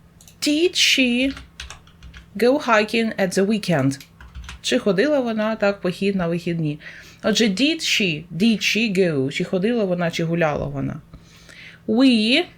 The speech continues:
заперечення, шосте речення. Для заперечення вживаємо фразу didn't. We didn't wear any warm clothes yesterday. Ми не одягали теплого одягу вчора. The seventh sentence, it's a question.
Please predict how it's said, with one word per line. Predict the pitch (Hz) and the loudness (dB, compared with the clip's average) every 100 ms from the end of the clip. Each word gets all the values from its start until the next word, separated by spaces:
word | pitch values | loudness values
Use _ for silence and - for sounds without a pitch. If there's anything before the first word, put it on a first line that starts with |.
| - | -4
заперечення, | 208 240 247 226 220 233 240 240 | -2 2 2 2 2 0 2 0
шосте | 240 226 220 226 | -2 -4 -2 0
речення. | 214 208 - 214 214 208 214 - - | 0 0 -2 -2 0 -2 -4 -8 -6
Для | 196 | -2
заперечення | 196 202 214 240 262 240 | 0 2 2 2 2 2
вживаємо | 208 180 180 202 208 202 | 2 0 0 0 2 0
фразу | 190 190 180 175 | 0 2 2 2
didn't. | 185 170 190 175 123 131 - - - - - - | 0 2 0 2 -2 -2 -8 -20 -16 -16 -12 -2
We | 208 202 220 | 0 2 0
didn't | 320 339 | -2 -4
wear | 240 226 214 - | -2 0 0 0
any | 196 190 170 | 0 0 -2
warm | 170 196 233 - | 0 2 2 -2
clothes | - 196 185 185 - 170 | -2 0 0 -2 -4 -2
yesterday. | 160 143 - 139 143 156 | 0 0 -2 -4 -4 -2
Ми | 180 | -2
не | 190 208 | 0 2
одягали | 262 247 214 196 202 190 | 2 2 0 0 0 0
теплого | 180 185 175 165 156 | 0 -2 0 -4 -2
одягу | 156 160 156 | -4 -2 -4
вчора. | 151 - 147 143 - - - - - - - - | -6 -6 -6 -6 -8 -16 -20 -20 -20 -20 -20 -6
The | - | 0
seventh | 294 - 277 202 170 | 0 4 4 4 2
sentence, | - 170 147 143 143 139 | 0 0 0 -2 -4 -2
it's | 139 - | -4 -4
a | - | -2
question. | 208 208 - 139 | 0 -2 -2 -4